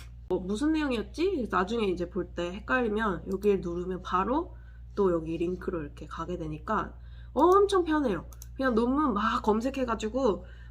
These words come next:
복붙할 필요도 없고 그냥 이것만 하나 누르면 알아서 들어갑니다.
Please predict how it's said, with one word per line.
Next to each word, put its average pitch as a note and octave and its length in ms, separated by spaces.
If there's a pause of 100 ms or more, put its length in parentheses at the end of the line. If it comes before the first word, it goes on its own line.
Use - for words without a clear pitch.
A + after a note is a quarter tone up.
복붙할 E4+ 520
필요도 E4 220
없고 A#3+ 300
그냥 G#3+ 240
이것만 A#3 340
하나 C4+ 160
누르면 F#3+ 380
알아서 F#3 340
들어갑니다. D3+ 540